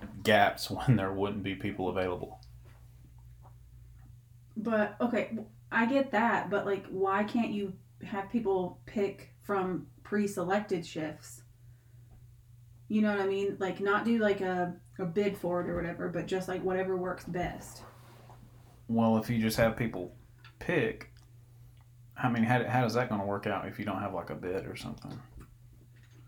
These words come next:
Speaker 2: I don't
Speaker 1: Because
Speaker 2: know.
Speaker 1: you have to fill certain slots.
Speaker 2: I don't know. I just think that, like, people are way, like, companies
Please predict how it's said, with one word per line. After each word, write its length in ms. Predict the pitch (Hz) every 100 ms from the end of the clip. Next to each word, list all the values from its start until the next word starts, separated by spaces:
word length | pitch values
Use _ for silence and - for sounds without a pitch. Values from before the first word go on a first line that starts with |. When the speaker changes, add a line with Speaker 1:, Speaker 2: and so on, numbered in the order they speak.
| - - - - - 233
Speaker 2:
I 120 | 247
don't 140 | 175
Speaker 1:
Because 240 | 107 113 98
Speaker 2:
know. 40 |
Speaker 1:
you 60 | 110
have 140 | 110
to 80 | 98
fill 240 | - 120
certain 320 | 104 104 87 82
slots. 680 | - 82 69 - - - 233
Speaker 2:
I 180 | 254
don't 140 | 226 185
know. 220 | 185 165
I 240 | 196 240 269
just 440 | 254 220 - - - - -
think 400 | 175 170 - -
that, 300 | 175 175 160
like, 240 | 170 160 - - - - - - -
people 380 | 214 196 190 -
are 280 | 180 175
way, 400 | 170 170 180 185 -
like, 160 | 165
companies 680 | 247 240 220 165 160 180